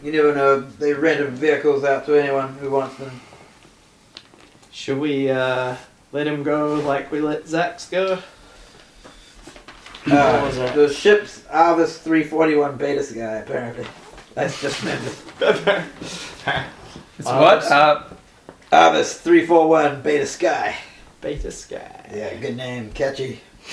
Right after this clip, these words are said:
Speaker 2: <laughs>
Speaker 1: Not complete mouthful at all.
Speaker 4: Catchy name.
Speaker 3: All right,
Speaker 4: Uh,
Speaker 3: we all nod in agreement. Mm, catchy.
Speaker 2: Um,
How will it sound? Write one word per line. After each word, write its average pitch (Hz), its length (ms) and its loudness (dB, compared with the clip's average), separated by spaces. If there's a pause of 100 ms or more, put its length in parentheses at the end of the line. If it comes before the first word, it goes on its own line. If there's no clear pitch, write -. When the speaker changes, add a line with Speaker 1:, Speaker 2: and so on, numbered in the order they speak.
(140)
Speaker 2:
<laughs> - 20 -8 (3500)
Speaker 1:
Not 135 220 -6
complete 120 320 -6
mouthful 117 420 -6
at 123 80 -2
all. 123 280 -2 (1500)
Speaker 4:
Catchy - 420 -8
name. 113 300 -12 (800)
Speaker 3:
All 135 60 -8
right, 120 280 4
Speaker 4:
Uh, 123 80 6
Speaker 3:
we 147 140 4
all 135 180 2
nod 131 300 -4
in 123 80 -6
agreement. 120 500 -6
Mm, 127 300 -8
catchy. 113 480 -10 (2500)
Speaker 2:
Um, 131 720 -2